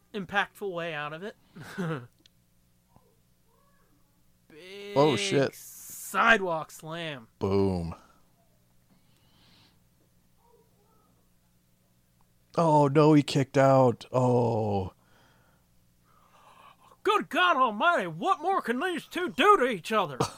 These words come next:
Speaker 2: <laughs> No, he's,
Speaker 1: Undertaker
Speaker 2: he's not,
Speaker 1: can't
Speaker 2: he's
Speaker 1: get a
Speaker 2: not there
Speaker 1: choke slam
Speaker 2: yet.
Speaker 1: from that position. <laughs>
Speaker 2: Yeah,
Speaker 1: Yeah.
Speaker 2: he, he hasn't got to that part yet.
Speaker 1: Yeah.
Speaker 2: J R is
Speaker 1: No,
Speaker 2: not
Speaker 1: it's
Speaker 2: that,
Speaker 1: coming.
Speaker 2: he's not quite that worked up yet.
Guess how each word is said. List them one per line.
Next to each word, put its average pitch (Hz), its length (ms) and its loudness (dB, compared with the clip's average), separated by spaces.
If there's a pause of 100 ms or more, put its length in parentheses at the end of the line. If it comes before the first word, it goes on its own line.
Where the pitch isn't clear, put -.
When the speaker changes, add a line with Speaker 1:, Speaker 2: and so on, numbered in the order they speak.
(120)
Speaker 2:
<laughs> 120 80 -2 (1080)
No, 120 160 8
he's, 131 120 8
Speaker 1:
Undertaker - 180 4
Speaker 2:
he's 160 100 8
not, 147 180 12
Speaker 1:
can't 339 120 0
Speaker 2:
he's 147 120 4
Speaker 1:
get - 80 4
a 147 100 12
Speaker 2:
not 339 80 10
there 110 160 8
Speaker 1:
choke - 20 2
slam - 140 4
Speaker 2:
yet. 82 100 0
Speaker 1:
from 190 120 -10
that 311 200 2
position. 175 500 -10 (160)
<laughs> - 140 -20
Speaker 2:
Yeah, 247 80 4 (380)
Speaker 1:
Yeah. 147 280 2
Speaker 2:
he, 139 140 6
he 147 120 4
hasn't 139 220 6
got 123 200 8
to 113 80 0
that 104 220 6 (240)
part 90 260 0
yet. 92 180 -4 (800)
Speaker 1:
Yeah. 160 320 -4 (280)
Speaker 2:
J 113 140 4
R 113 180 10
is 110 60 6
Speaker 1:
No, 220 80 8
Speaker 2:
not 117 180 12
Speaker 1:
it's - 60 4
Speaker 2:
that, 127 160 10
Speaker 1:
coming. 113 140 4
Speaker 2:
he's 101 80 0
not 147 200 8
quite 156 300 6
that 127 220 6
worked 123 280 2
up 104 200 4
yet. 82 240 -4